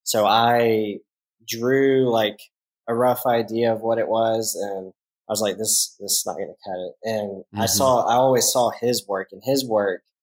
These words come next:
Speaker 1: is probably my favorite, like, modern, you know, art there is, to be honest. And I'm not <laughs>
Speaker 2: I,
Speaker 1: exaggerating
Speaker 2: I would
Speaker 1: 'cause
Speaker 2: concur with that.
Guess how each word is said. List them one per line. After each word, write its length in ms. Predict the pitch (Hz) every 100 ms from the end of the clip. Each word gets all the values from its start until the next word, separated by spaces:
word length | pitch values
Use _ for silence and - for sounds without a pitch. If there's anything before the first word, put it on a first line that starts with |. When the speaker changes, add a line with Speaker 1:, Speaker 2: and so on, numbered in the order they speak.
| _ _ _ _ _
Speaker 1:
is 560 | 110 104 95 - - - _
probably 540 | - 120 143 113 107 101
my 180 | 98 95
favorite, 720 | - 104 101 92 98 92 82 _ 101
like, 200 | 92 - -
modern, 600 | 101 95 95 92 90 87 _ _ _ _ _ _ _ -
you 120 | 104
know, 280 | 92 85 -
art 400 | 98 101 95 - _ -
there 160 | 98 92
is, 500 | 101 95 82 - -
to 60 | 90
be 120 | 92
honest. 420 | 95 92 85 -
And 80 | 98
I'm 60 | 101
not 260 | 117 -
<laughs> 80 | 131
Speaker 2:
I, 160 | 104 107
Speaker 1:
exaggerating 260 | 101 104
Speaker 2:
I 160 | 104 117
would 180 | 110 95
Speaker 1:
'cause 260 | 110 98 117
Speaker 2:
concur 120 | 110
with 140 | 104
that. 260 | 101 95 87